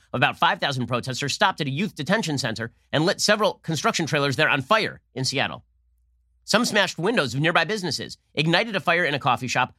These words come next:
blew an eight-inch hole through the wall of the Seattle Police Department's East Precinct building, according to the police.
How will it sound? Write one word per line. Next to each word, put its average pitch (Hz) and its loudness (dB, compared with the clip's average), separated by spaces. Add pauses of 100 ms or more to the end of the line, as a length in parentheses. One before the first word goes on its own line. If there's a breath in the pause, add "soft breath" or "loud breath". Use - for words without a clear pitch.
(140)
blew 185 4
an 170 2
eight-inch 208 0
hole 160 2
through 147 -4
the 143 -2
wall 156 2
of 135 -10
the 131 -8
Seattle 165 2
Police 160 -6
Department's 139 -2
East - -6
Precinct - 0
building, 113 -4 (240)
according 180 2
to 165 -2
the 143 -4
police. 175 -2